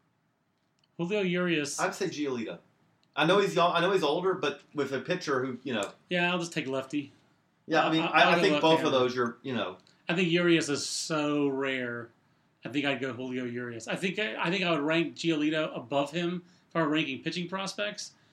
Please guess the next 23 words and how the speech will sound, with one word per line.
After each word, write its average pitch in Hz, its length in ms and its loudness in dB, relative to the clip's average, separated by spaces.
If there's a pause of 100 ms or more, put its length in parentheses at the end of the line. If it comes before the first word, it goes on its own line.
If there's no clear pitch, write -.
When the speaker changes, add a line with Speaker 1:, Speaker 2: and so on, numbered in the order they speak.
(160)
Speaker 1:
But, 117 120 -6
Speaker 2:
But 143 80 0
Speaker 1:
Uri-, 170 380 2
Urias 170 480 2
is 135 80 -8
just 127 280 -8
like, 131 200 -4 (160)
he's 165 260 -2
just 165 300 -4
like 143 140 -6
that, 165 360 -6
uh, 135 260 -4 (520)
that 147 100 -4
albino 147 640 0
humpback 143 540 -4
breaching 139 480 -2
off 131 220 -8
the, 156 240 0 (420)
<laughs> - 80 -20
he's 196 180 2
just - 280 2
so 196 280 6
rare. 156 680 2